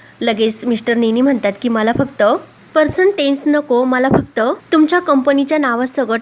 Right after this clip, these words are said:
माझे सुद्धा नाव असायला हवे." ते ऐकून पार्वती आजी आणि अक्षय यांना तर धक्काच बसतो. तर ते सर पुन्हा म्हणतात, "आता मुकादम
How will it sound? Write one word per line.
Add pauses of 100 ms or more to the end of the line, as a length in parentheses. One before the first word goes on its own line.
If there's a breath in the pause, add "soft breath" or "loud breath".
माझे
सुद्धा
नाव (120)
असायला
हवे." (160)
ते
ऐकून
पार्वती
आजी
आणि
अक्षय
यांना
तर
धक्काच
बसतो.
तर (180)
ते
सर
पुन्हा
म्हणतात, (140)
"आता
मुकादम